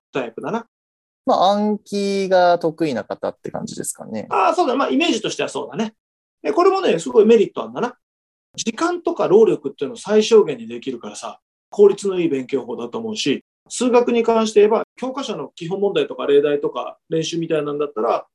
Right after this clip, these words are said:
Speaker 2: はい。
Speaker 1: すぐに解けるようになって、定期テストとかだったらね、ある程度の点数はまずすぐに取れるようになる。
Speaker 2: なるほど、なるほど。そういう人たちには、
Speaker 1: うん。
Speaker 2: じゃあどういう勉強法がおすすめですか？
Speaker 1: そういう人たちはね、多分基本問題とかは解けるけど、さらにもうワンランク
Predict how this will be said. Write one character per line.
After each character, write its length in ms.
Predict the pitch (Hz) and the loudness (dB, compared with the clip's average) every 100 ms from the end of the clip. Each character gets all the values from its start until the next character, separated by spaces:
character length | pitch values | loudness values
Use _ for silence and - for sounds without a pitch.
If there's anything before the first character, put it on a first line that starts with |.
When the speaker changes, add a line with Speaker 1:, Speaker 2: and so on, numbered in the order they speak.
| _ | _
Speaker 2:
は 200 | - 120 110 | -6 -6 -2
い。 20 | |
Speaker 1:
す 140 | 220 | -2
ぐ 100 | 190 | 0
に 80 | 135 | -2
解 140 | 143 | 0
け 100 | 143 | 0
る 60 | 131 | 0
よ 80 | 113 | -2
う 20 | |
に 60 | 107 | -8
な 60 | |
っ 60 | - | -14
て、 220 | - - _ _ _ _ _ | -16 -16 _ _ _ _ _
定 160 | 185 | 4
期 80 | 175 | 6
テ 160 | - 185 | 6 4
ス 80 | - | 2
ト 140 | 180 | 0
と 100 | 175 | 2
か 80 | 175 | 0
だ 120 | - | -2
っ 80 | - | 0
た 80 | 240 | 2
ら 160 | 190 | 2
ね、 180 | 165 156 _ _ | 0 -8 _ _
あ 120 | - 214 | 0 0
る 80 | |
程 180 | 220 277 | 2 0
度 80 | 214 | 0
の 80 | 160 | -2
点 220 | 156 151 | -2 -4
数 140 | - | -2
は 220 | 160 117 - _ _ _ | -2 -2 -8 _ _ _
ま 80 | 147 | -10
ず 80 | 127 | -8
す 120 | 180 | -6
ぐ 80 | 151 | -6
に 80 | 113 | -6
取 160 | 123 | -4
れ 80 | 127 | -4
る 60 | 113 | -6
よ 120 | 104 | -10
う 20 | |
に 40 | |
な 120 | - - | -14 -20
る。 60 | _ _ _ - | _ _ _ -4
Speaker 2:
な 180 | 131 120 | -2 -2
る 60 | |
ほ 80 | 113 | -4
ど、 100 | 110 | -6
な 120 | 104 | -6
る 80 | 90 | -6
ほ 80 | 98 | -8
ど。 200 | 95 - _ _ - | -10 -12 _ _ -6
そ 120 | 196 | -4
う 20 | |
い 40 | 202 | 0
う 0 | |
人 140 | 185 | 0
た 80 | 185 | 0
ち 160 | 180 | -2
に 100 | 208 | -2
は、 220 | 240 165 104 | 2 2 2
Speaker 1:
う 40 | |
ん。 20 | |
Speaker 2:
じ 60 | 101 | -2
ゃ 20 | |
あ 0 | |
ど 140 | 95 127 | 0 2
う 80 | |
い 20 | 110 | 2
う 40 | |
勉 140 | 95 | 0
強 140 | 90 95 | -8 -10
法 120 | - | -8
が 100 | - | -6
お 80 | 95 | -6
す 120 | - | -6
す 60 | 90 | -6
め 80 | 92 | -6
で 80 | |
す 100 | - - | -6 -6
か？ 180 | - 165 _ _ 403 | -6 -8 _ _ -4
Speaker 1:
そ 120 | 233 | 2
う 40 | 330 | 2
い 20 | |
う 20 | |
人 100 | 320 | 4
た 120 | 233 | -2
ち 120 | - 135 | -2 -4
は 80 | |
ね、 200 | 131 233 - | -6 -8 -4
多 80 | 269 | 0
分 200 | 202 131 - | 0 -2 -8
基 140 | 226 | -4
本 220 | 277 330 | -2 -2
問 180 | 339 339 | -4 -2
題 160 | 247 202 | -2 -2
と 140 | 202 | -4
か 80 | 160 | -6
は 80 | - | -6
解 120 | 143 | -6
け 100 | 170 | -6
る 60 | - | -6
け 60 | |
ど、 60 | 135 - _ _ - | -8 -10 _ _ -10
さ 160 | 294 | -4
ら 100 | 311 | -2
に 80 | 208 | 0
も 320 | 175 262 285 | 0 0 0
う 20 | 285 | -2
ワ 100 | 277 | -2
ン 100 | 277 | -2
ラ 140 | 285 | -2
ン 100 | |
ク 100 | 277 | -2